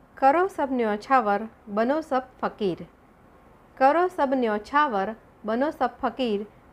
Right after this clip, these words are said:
હિન્દ સરકાર, હિન્દની આઝાદી માટે મોરચા પર લડી રહેલા આપણા બહાદુર સૈનિકોને માટે હું તમારી પાસે સર્વસ્વ માંગુ છું, સંપૂર્ણ બલિદાન માંગુ છું.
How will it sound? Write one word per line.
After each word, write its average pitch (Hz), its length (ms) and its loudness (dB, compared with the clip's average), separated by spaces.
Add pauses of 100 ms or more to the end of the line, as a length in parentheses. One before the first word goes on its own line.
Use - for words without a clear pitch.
(160)
હિન્દ 277 200 2
સરકાર, 208 540 2
હિન્દની 247 460 -2
આઝાદી 220 420 -2
માટે 214 300 -2
મોરચા 214 400 -2
પર 302 140 -2
લડી 226 280 0
રહેલા 233 280 2
આપણા 220 280 -2
બહાદુર 226 440 -2
સૈનિકોને 214 460 -6
માટે 247 340 -2 (380)
હું 302 140 0
તમારી 220 360 0
પાસે 254 380 2
સર્વસ્વ 262 500 0
માંગુ 196 320 -2
છું, 190 220 -8 (360)
સંપૂર્ણ 254 400 0
બલિદાન 247 480 2
માંગુ 190 260 -2
છું. 180 220 -8